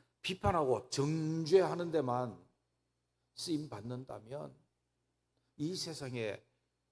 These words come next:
죄인들은 어디로 가야 합니까? 얼마 전에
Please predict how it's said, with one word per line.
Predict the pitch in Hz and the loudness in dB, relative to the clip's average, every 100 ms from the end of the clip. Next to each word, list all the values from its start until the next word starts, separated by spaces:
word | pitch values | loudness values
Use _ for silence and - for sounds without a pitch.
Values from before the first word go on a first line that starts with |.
| - | -10
죄인들은 | - 131 127 123 107 110 | -4 -4 -4 -6 -6 -4
어디로 | 131 127 117 | -2 -2 -4
가야 | 123 117 | -8 -14
합니까? | 113 - - _ _ _ _ _ _ _ _ _ _ _ _ _ _ _ _ _ _ _ _ _ _ _ _ _ _ _ _ _ _ _ _ _ _ _ _ _ _ - - - _ _ _ _ _ _ _ _ - | -16 -18 -20 _ _ _ _ _ _ _ _ _ _ _ _ _ _ _ _ _ _ _ _ _ _ _ _ _ _ _ _ _ _ _ _ _ _ _ _ _ _ -20 -20 -20 _ _ _ _ _ _ _ _ -4
얼마 | 135 190 | 0 2
전에 | 190 156 117 117 110 | 2 2 2 -2 -6